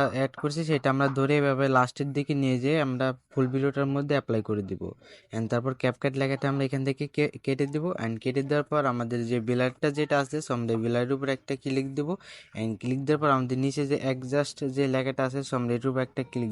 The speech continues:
দেবো and ক্লিক দেওয়ার পর আপনার যতটুকু ব্যাকগ্রাউন্ড ব্লার প্রয়োজন আপনার ততটুকু রেখে দেবেন। তো আমি এতটুকু রেখে দিচ্ছি, আপনার পছন্দ মতন আপনি রেখে দেবেন, আপনার ইচ্ছা মতন আপনি বাড়াইতেও পারবেন কমাইতেও পারবেন।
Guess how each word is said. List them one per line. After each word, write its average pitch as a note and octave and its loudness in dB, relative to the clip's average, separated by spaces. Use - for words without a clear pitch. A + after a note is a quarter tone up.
দেবো G2 -2
and B2 0
ক্লিক C#3+ 0
দেওয়ার D3+ 2
পর D3+ 4
আপনার C#3+ 0
যতটুকু C#3+ 0
ব্যাকগ্রাউন্ড C3+ 2
ব্লার C#3 4
প্রয়োজন D#3 2
আপনার C3+ 0
ততটুকু C#3 0
রেখে C#3+ 4
দেবেন। E3 0
তো C3+ 2
আমি B2+ 2
এতটুকু C3+ -2
রেখে C#3 0
দিচ্ছি, D3 -4
আপনার C3+ 0
পছন্দ C#3+ 2
মতন D#3+ -2
আপনি B2 -2
রেখে A#2+ 0
দেবেন, A2 0
আপনার D3 2
ইচ্ছা - -4
মতন D#3+ 0
আপনি D3 -2
বাড়াইতেও C#3 2
পারবেন E3 0
কমাইতেও C3 0
পারবেন। A2+ 2